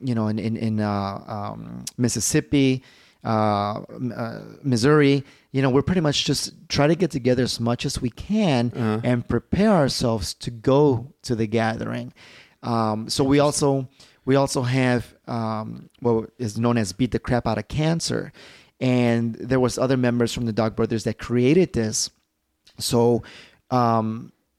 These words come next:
Speaker 1: I think it was, like, four events happening in one day or, or a different, uh, area. So in California, um, here, you know, in, in, uh, somewhere in Canada, I think it was Toronto, if I'm not mistaken. Um, we would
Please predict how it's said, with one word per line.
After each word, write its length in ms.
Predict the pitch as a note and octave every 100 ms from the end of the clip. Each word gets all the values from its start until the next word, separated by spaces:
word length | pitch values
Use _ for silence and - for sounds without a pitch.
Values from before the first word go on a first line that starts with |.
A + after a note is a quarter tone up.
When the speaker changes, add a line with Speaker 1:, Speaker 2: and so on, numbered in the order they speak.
| _
Speaker 1:
I 100 | A#2+
think 160 | C3+ C#3
it 40 |
was, 100 | C3+
like, 120 | A2
four 280 | - C3 C#3+
events 500 | C#3 A2 A2+ A2 A2
happening 420 | A2+ A2 C3 B2
in 180 | A2 G#2+
one 240 | A2 C3
day 180 | C#3 A#2
or, 140 | A#2 B2
or 100 | A#2+
a 120 | A#2+
different, 420 | A#2 B2 C#3 A#2+
uh, 140 | - G#2+
area. 340 | A#2+ A#2 A2 G2+
So 140 | A#2+
in 160 | A#2 A#2
California, 720 | A2+ A2 - D#3 D3 C3+ B2 - - - - _
um, 400 | A#2+ A2 G#2+ G2+
here, 580 | A2 - D#3 C#3 B2+ A#2+ - - _
you 160 | A#2+ A#2+
know, 200 | A#2 A#2
in, 200 | A#2 A2+
in, 240 | A2 G#2+
uh, 440 | A2+ G#2+ G#2 A2 A2+
somewhere 280 | B2+ A#2+
in 60 | A2
Canada, 380 | - D#3 D3+ C3+
I 40 | B2
think 160 | C3
it 40 | B2+
was 120 | -
Toronto, 540 | - A#2 A#2 A#2 A2
if 100 | G#2+
I'm 80 | A2+
not 120 | A2+
mistaken. 520 | A#2 - A#2 A#2 A#2 G#2+ - - - _
Um, 520 | A#2 A2 G#2+ A2 A2+ - _ _ C3
we 140 | C3
would 160 | A#2+